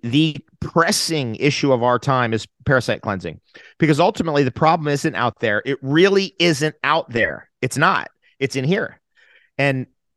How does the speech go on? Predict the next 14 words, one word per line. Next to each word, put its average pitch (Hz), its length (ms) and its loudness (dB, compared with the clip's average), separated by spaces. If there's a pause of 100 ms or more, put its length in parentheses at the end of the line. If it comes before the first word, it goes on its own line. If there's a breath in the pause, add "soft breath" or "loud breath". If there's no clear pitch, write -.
(300)
every 135 320 4
single 175 340 -2
day 151 200 2
for 139 120 -4
the 127 60 0
last 131 240 2
month, 143 240 2
for 131 240 2
example, 131 400 -2
I 120 80 4
do 131 140 0
four 151 440 0
parasite 143 500 2
cleanses 120 420 -4